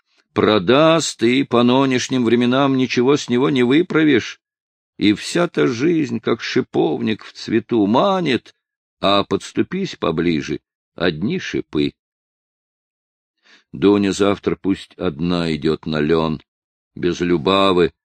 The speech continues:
Без Любавы весь двор расхитят. И нахлынули на Федота Федотыча бессонные, домовитые думы. Взялся перевеивать их, а им конца нет.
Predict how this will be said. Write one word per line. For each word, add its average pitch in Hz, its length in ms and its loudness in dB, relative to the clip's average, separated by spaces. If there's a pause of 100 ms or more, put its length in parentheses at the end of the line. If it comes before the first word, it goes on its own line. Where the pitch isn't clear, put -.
(880)
Без 95 240 2
Любавы 101 600 2
весь 101 320 2
двор 101 500 2
расхитят. 87 960 -4 (1040)
И 90 160 0
нахлынули 143 760 0
на 120 140 0
Федота 101 400 0
Федотыча 90 580 -2
бессонные, 117 920 -2 (260)
домовитые 92 720 2
думы. 117 480 0 (640)
Взялся 107 720 2
перевеивать 127 960 0
их, - 360 -6 (200)
а 80 80 -6
им 80 180 -2
конца 80 520 -6
нет. 78 440 -4